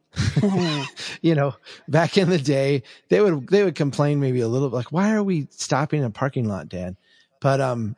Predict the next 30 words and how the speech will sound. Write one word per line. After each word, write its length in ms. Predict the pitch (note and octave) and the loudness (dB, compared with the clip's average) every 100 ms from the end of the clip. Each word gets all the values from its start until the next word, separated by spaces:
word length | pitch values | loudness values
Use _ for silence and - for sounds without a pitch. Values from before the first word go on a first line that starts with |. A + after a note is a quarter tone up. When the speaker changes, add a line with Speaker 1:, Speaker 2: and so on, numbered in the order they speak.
| - | -2
Speaker 1:
now 360 | C#3 D#3 D#3+ | 0 2 2
they 180 | C3+ C#3+ | 2 0
actually 380 | C3 B2+ - A#2 | 0 -2 -4 -4
preemptively 720 | - C#3+ D#3+ E3 D3 A#2 A#2+ | -2 0 0 0 -2 -2 -4
complain, 400 | A2 G#2 A2 F#2+ | -6 -8 -6 -6
like, 160 | E2+ - - | -8 -8 -2
"I 160 | C#3+ | 0
don't 180 | D3+ C3+ | 2 0
wanna 220 | C3 B2+ | -2 -2
go 100 | A#2 | -4
do 220 | G#2+ A#2+ | -4 -4
this." 380 | G2+ C#2+ - - _ _ _ | -4 -8 -12 -14 _ _ _
Speaker 2:
Yeah. 160 | - - - _ | -14 -14 -16 _
Speaker 1:
And, 520 | C#3+ C#3 C#3 C#3 A#2+ B2 | 0 2 2 -2 -2 -2
uh, 340 | A2+ A2 G#2+ _ _ _ _ - | -2 -2 -6 _ _ _ _ 0
it 80 | F3+ | 2
was 200 | F#3+ D#3 | 2 2
always, 560 | F3 A3+ A#3 G#3 - | 0 2 2 0 0
like, 180 | D#3+ C#3+ | -2 0
my 160 | D3+ D3 | 0 2
wife, 420 | E3 F#3+ - - _ | 0 0 -6 -20 _
uh, 280 | C#3 B2 A#2+ C#3 | -2 -2 -2 -2
is 160 | B2+ | -2
a 180 | B2+ B2 | -2 -2
news 340 | C#3 C3+ C3+ A#2+ | -2 -2 -2 -4
reporter, 520 | A2 F#2 F2 C#2 - B2 | -6 -8 -10 -10 -12 -8
and 120 | A2 | -4
she 160 | - | -2
always 320 | C#3+ C#3+ C3+ G2 | 0 0 -2 -4
worked 420 | A2+ A2 - | -6 -6 -12